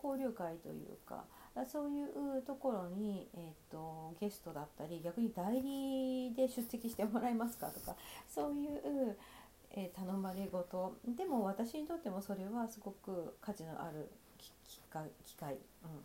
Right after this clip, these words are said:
ていうものを、えー、渡してくださっていたんですよね。で、そんなのもあって、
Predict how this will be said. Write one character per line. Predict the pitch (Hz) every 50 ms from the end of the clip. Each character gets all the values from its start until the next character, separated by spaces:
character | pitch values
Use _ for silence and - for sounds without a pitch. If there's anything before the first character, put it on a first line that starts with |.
| - - -
て | 202
い | 190 185 190 190
う | - 226 240 233 208 196 -
も | 208 220 240
の | 226 196
を、 | 185 190 220 233 202 180 - - - - - - - - -
え | 143 160 165 165 160 160 160 156 156 151 156 151
ー、 | 147
渡 | 160 - 196 196
し | -
て | - 254
く | 247 240
だ | 254 240
さ | - 269
っ | 262
て | 254 - - 139
い | -
た | - - -
ん | -
で | - 175
す | - -
よ | 208 233
ね。 | 247 269 269 269 262 - - - - - -
で、 | 320 302
そ | 294 330 349
ん | 370
な | 392
の | 359 254
も | 185 - - -
あ | 185
っ | - - - - - - - -
て、 | 403 349 -